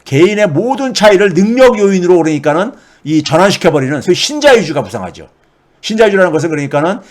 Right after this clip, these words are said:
금융자본의 논리, 자본의 논리 중에서 특히 금융자본의 논리를 가지고 사회를 완전히 재구성하는 거죠. 이윤이라는 것을, 이윤이라는 것을 거의 그러니까는 종교적인,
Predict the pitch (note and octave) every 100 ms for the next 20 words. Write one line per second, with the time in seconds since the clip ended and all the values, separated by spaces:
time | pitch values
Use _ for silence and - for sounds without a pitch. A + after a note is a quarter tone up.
0 | _ - F3+ B3+ B3+ G3+ F3+ D#3 A#2+ G#2+
1 | F2+ _ - D3 G#3 G#3 F#3+ D#3+ E3+ E3
2 | - B3+ - B3+ D#4 C#4+ A#3 G3+ D#3+ D3+
3 | D3 C3 G#2+ C#3+ C3 - - - - D3
4 | F#3 G3 G3+ B2+ D#3 D#3 D#3+ - D#3 E3+
5 | D3+ C3+ A2 F#2 E2 D#2 _ _ _ _
6 | _ _ _ _ _ E3 F#3 B3 C#4 C4+
7 | B3 G#3+ F#3 D#3+ A2+ - - D3+ A3+ B3
8 | A3+ G#3 F#3 E3 G#3 A3+ - _ - D3
9 | D#3+ G3+ - D#3 F3 D#3 E3 E3+ F#3+ A3
10 | _ _ - F3 G3+ A3+ G3 F#3+ F#3